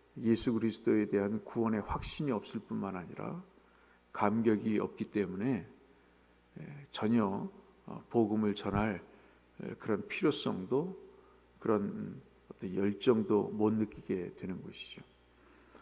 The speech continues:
그런데 우리가 이제 이런 말씀을 읽어보시면서, 어, 느낄 수 있는 것은, 이번 주에도 우리가 쭉 살펴보고 있습니다마는,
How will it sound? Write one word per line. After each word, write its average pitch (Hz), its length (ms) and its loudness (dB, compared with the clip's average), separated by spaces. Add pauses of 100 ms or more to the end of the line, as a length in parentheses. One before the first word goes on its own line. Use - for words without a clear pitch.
(440)
그런데 131 240 6
우리가 123 300 12
이제 117 200 10
이런 113 340 10
말씀을 107 720 8
읽어보시면서, 101 1300 0 (920)
어, 92 240 -8
느낄 120 280 4
수 127 140 2
있는 107 320 4
것은, 92 640 -8 (720)
이번 110 260 4
주에도 104 360 4
우리가 98 240 2
쭉 113 320 -2
살펴보고 101 800 0
있습니다마는, 92 840 0